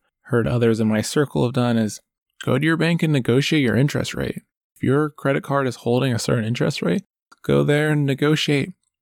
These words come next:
half a percent, a quarter of a percent, a percent if possible. And if you have great credit, they're likely to help you to keep you as a customer. And the same goes for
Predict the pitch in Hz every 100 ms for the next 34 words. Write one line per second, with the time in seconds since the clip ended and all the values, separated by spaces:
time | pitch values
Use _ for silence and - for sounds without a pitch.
0 | - 135 120 - - 117 104 117 107 -
1 | - - _ _ - - - 123 123 120
2 | 113 113 - 117 - 113 101 - - _
3 | _ 123 - 127 - 151 143 113 - 135
4 | 151 - - - - _ _ _ - 131
5 | 131 131 - 165 139 156 151 - 156 -
6 | 147 160 139 - _ _ _ _ 117 170
7 | 165 175 - 165 139 123 175 143 117 110
8 | - 151 156 147 117 - 165 - - 90
9 | 98 - _ _ _ - 135 127 139 147
10 | 143 151 151 - 160 160